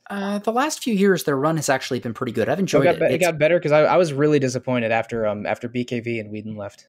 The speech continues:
Speaker 1: Yeah, it lost its way for quite some time, but in the latest series, which unfortunately is currently on hiatus, it,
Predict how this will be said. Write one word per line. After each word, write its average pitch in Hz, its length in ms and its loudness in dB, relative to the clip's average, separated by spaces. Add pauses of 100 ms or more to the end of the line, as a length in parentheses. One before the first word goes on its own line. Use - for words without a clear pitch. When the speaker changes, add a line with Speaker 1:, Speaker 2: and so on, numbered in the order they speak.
Speaker 1:
Yeah, 151 120 2
it 175 120 -2
lost 170 300 2
its - 160 -8
way 131 140 6
for 131 140 -4
quite 127 220 0
some 110 160 -2
time, 113 300 0
but 110 100 -4
in 113 80 -8
the 123 100 -2
latest 120 320 0
series, 98 320 -2
which 139 140 -2
unfortunately 131 640 0
is 101 140 -2
currently 113 340 -4
on 104 120 -2
hiatus, 101 580 -2 (100)
it, 131 160 -4